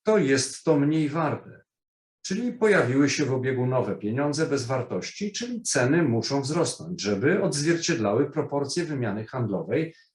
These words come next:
sprzed wprowadzenia w obieg tych dodatkowych pieniędzy. Wszystko jasne. A inflacja jako wzrost cen,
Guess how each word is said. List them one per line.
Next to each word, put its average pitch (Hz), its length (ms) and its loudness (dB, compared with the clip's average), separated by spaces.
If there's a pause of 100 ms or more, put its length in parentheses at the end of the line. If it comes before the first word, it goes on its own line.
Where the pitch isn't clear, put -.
(140)
sprzed - 560 -4
wprowadzenia 123 720 2
w 101 80 -2
obieg 110 340 -2
tych 117 220 -2
dodatkowych 120 580 -4
pieniędzy. 165 540 0 (400)
Wszystko - 520 -4
jasne. 160 500 2 (640)
A 131 160 2
inflacja 160 760 0 (180)
jako 135 380 0
wzrost 151 520 2
cen, 143 480 0